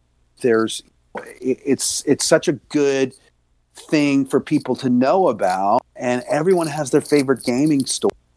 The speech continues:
And, and I just thought, you know, "Look, I'm, I'm gonna be in all these cities. Here are all the cities I'm gonna be in. Let's see if we can film some of it." And, and I was really happy, and I met so many great people,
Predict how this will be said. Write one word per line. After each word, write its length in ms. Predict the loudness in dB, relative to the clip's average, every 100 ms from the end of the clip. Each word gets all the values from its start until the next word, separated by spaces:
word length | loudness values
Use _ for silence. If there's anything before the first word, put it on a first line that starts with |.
| _ _ -10
And, 360 | -4 0 0 2
and 200 | 2 2
I 80 |
just 200 | 2 0
thought, 340 | 2 4 2 0
you 80 | 0
know, 220 | 0 -2 _ _ _
"Look, 180 | 0 0 2
I'm, 140 | 0 2
I'm 140 | 0
gonna 240 | 4 2 2
be 320 | 2 2 2
in 80 | 4
all 180 | 2 4
these 240 | 0 -2
cities. 720 | -2 0 0 0 -2 -4 -8 -16 -20 _ _ -10
Here 160 | 0 2
are 80 |
all 80 | 2
the 80 | 0
cities 320 | -8 -6 -6 -10 _ -14
I'm 60 |
gonna 60 | -6
be 220 | -4 -2
in. 360 | -2 -2 -2 -4 -10 _ _ 0
Let's 380 | 2 2 -2 -6 -20 _ -20 -14 -14 -14 -2
see 280 | 0 4 2
if 120 | 2
we 80 | 2
can 280 | 4 2 0 -12
film 420 | -10 0 4 4 2
some 300 | 0 0 -4
of 20 | -8
it." 80 | -6
And, 160 | -6 -6
and 300 | -2 2 2 4
I 100 | 2
was 260 | 2 -2 -14 _ _ _ -2
really 320 | 2 4 2
happy, 380 | 2 0 2 2
and 180 | 2 2
I 40 |
met 260 | 0 -2 -6
so 100 | -2
many 220 | 0 0
great 380 | 0 0 0 -2
people, 420 | -4 0 0